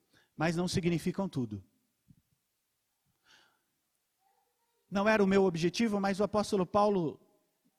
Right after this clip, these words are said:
fala aqui de nove privilégios dos israelitas, dos quais, como mencionei, o principal deles é que deles, ah, parte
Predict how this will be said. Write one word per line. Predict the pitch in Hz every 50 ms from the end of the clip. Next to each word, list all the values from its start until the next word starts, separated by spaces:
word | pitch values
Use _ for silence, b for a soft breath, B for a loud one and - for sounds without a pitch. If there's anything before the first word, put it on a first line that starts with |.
| _ _ _ _
fala | - - - 190 196 208 202 180
aqui | 165 - 214 208
de | 175 208
nove | 196 180 180 190 220 240 262 254 226 220
privilégios | 214 - 220 214 208 185 185 156 151 156 175 180 160 127 117 104 - - - - - _ _ _ _ _ _ _ _ _ _ _ _ _
dos | - 170 160
israelitas, | 180 156 123 151 156 160 147 135 131 - - 104 - - - - _ _ _ _ _ _ _ _ _ _ _ _ _ _ _ _ _ _ _ _ _ _ _
dos | - 180 185 -
quais, | _ - 202 202 214 214 202 -
como | - - 220 220 208
mencionei, | 208 214 208 - - 214 190 190 196 208
o | 214
principal | 202 _ 240 254 262 - - 240 - _ 233 240 240
deles | 214 185 208 214 208 208 180
é | 202 185
que | _ - 220 214 190 B B B B B B -
deles, | 143 143 220 254 294 311 302 294 277 269 285 285 285 277 247 - - - - - - _ _ _ _ _ _ _ _ _ _ _ _ _ _ _ _ _ _ _ _ _
ah, | - - 175 180 185 185 175 156 - _ _ _ _ _ _ _
parte | - 202 214 233 240 233 - - - - - - - -